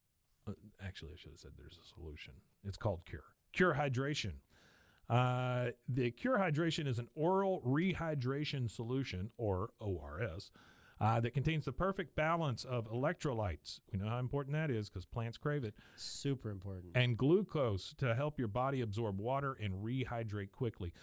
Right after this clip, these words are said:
Speaker 1: The formula is made with all natural ingredients like coconut water powder and pink Himalayan salt. Whoopee. And
Speaker 2: Ooh.
Speaker 1: it is free from artificial flavors, sweeteners, and preservatives. Cure Hydration is vegan,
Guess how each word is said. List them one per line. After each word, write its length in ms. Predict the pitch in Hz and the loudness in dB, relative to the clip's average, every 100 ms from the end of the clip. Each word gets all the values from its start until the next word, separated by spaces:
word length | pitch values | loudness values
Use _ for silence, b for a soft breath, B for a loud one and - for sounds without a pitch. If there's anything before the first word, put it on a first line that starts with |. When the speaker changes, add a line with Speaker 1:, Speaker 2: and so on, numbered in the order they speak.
| B B | B B
Speaker 1:
The 120 | 117 | 0
formula 720 | - 165 269 269 135 107 113 - | 2 2 4 2 2 2 0 -2
is 240 | 117 110 113 | -2 0 0
made 380 | 120 120 113 110 | -2 -2 -2 -2
with 200 | 104 101 | -2 -2
all 240 | 110 135 175 | 0 0 0
natural 340 | 165 - 147 | -2 -4 -2
ingredients 520 | 117 104 95 98 98 | -2 0 -2 -4 -6
like 140 | 90 - | -8 -4
coconut 360 | 135 151 127 | -4 -2 -4
water 300 | 123 120 117 | -4 -2 -2
powder 460 | 113 120 110 113 117 | -4 -4 -4 -4 -6
and 300 | 101 92 85 | -4 -4 -4
pink 260 | - 151 - - | -4 -4 -4 -4
Himalayan 520 | 117 95 113 165 165 | 0 0 0 0 -2
salt. 440 | 156 - 120 - - _ _ 277 | -4 -2 -2 -2 -12 _ _ -4
Whoopee. 520 | 277 269 233 208 175 B B B | 2 2 2 0 -2 B B B
And 400 | 101 165 165 147 | 4 6 6 2
Speaker 2:
Ooh. 40 | - 131 | 0 0
Speaker 1:
it 80 | 123 | 0
is 140 | 117 | 0
free 280 | - 120 120 | 0 0 0
from 200 | 104 92 | -2 -4
artificial 400 | 98 107 127 165 | -4 -4 -4 -4
flavors, 420 | 131 117 120 113 | -2 -2 -2 -6
sweeteners, 480 | - 117 110 113 101 | -4 -4 -2 -4 -4
and 100 | 101 | -4
preservatives. 480 | 101 92 85 78 - B B B | -4 -4 -6 -10 -16 B B B
Cure 320 | 156 175 175 | 4 6 6
Hydration 580 | 170 147 135 135 135 110 | 2 2 2 0 0 -2
is 120 | 92 | -2
vegan, 520 | 92 143 196 214 | 0 0 2 -2